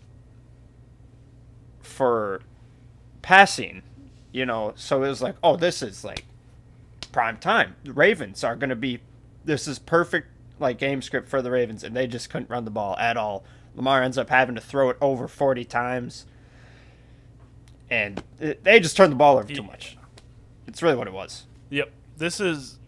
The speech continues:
Speaker 2: this is when you kinda see how much having, like, a solid running back
Speaker 1: Yeah.
Speaker 2: matters, <laughs> because Devontae Freeman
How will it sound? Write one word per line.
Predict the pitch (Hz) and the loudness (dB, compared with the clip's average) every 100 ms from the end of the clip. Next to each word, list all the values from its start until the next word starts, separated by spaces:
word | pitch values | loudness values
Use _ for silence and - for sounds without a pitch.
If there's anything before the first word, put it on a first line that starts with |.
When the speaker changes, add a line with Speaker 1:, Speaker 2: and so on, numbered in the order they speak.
| - - 156 | -20 -20 -12
Speaker 2:
this | 170 185 | -8 -6
is | 156 | -6
when | 131 131 127 120 | 0 0 0 -2
you | 117 120 | -4 -2
kinda | 131 123 113 | -2 0 -2
see | 107 - 127 113 110 107 | -6 -8 -4 -4 -4 -6
how | 104 - 127 | -6 0 2
much | 117 117 113 - | 2 0 -2 -2
having, | 131 120 117 113 | -2 0 -2 -2
like, | 117 113 | -4 -4
a | 117 | -8
solid | - 117 110 117 113 117 | -6 -2 -2 -2 -6 -6
running | 107 113 | -6 -6
back | 110 120 117 | -4 -2 0
Speaker 1:
Yeah. | 104 | -2
Speaker 2:
matters, | 101 101 123 127 - - - - - | -2 -6 -8 -8 -8 -10 -12 -20 -20
<laughs> | - - - | -20 -20 -10
because | 135 123 123 123 113 104 - - - - - | -6 -4 0 -2 -2 -8 -14 -16 -20 -18 -14
Devontae | 135 165 151 147 | -2 0 0 -4
Freeman | 127 135 127 123 117 113 | -6 -6 -6 -6 -8 -10